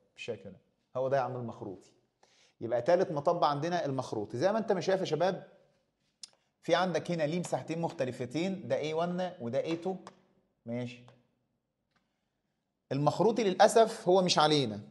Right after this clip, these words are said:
وكتاب الامتحان جابه السنة دي أول مرة، بس إحنا بفضل الله كل سنة بنشرحه. فالآر بتاع الجسم المخروطي أحفظه أهو، بس هو مش علينا، بس عشان نحل المسألة لما تجيلك. الآر المخروطي بيساوي رو إي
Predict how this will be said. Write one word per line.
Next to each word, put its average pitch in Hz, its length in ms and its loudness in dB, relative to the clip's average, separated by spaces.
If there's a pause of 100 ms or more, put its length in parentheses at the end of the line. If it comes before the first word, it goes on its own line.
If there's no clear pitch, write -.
(760)
وكتاب 135 360 6
الامتحان 185 440 4
جابه 214 140 8
السنة 202 300 4
دي 196 140 6
أول 185 260 4
مرة، 131 280 2
بس 110 200 -4
إحنا 180 140 0
بفضل 175 300 0
الله 160 180 4
كل 175 260 -2
سنة 160 160 -2
بنشرحه. 131 420 -4 (840)
فالآر 170 1000 8
بتاع 131 280 6
الجسم 143 420 0
المخروطي 170 760 -2
أحفظه 170 440 0
أهو، 147 280 2 (100)
بس 120 260 -4
هو 160 120 4
مش 147 180 0
علينا، 190 420 2 (340)
بس 123 200 -2
عشان 131 220 -2
نحل 170 260 0
المسألة 160 440 2
لما 135 260 2
تجيلك. 117 580 -4 (800)
الآر 180 340 6
المخروطي 202 680 -2
بيساوي 160 500 0
رو 170 180 0
إي 147 320 -6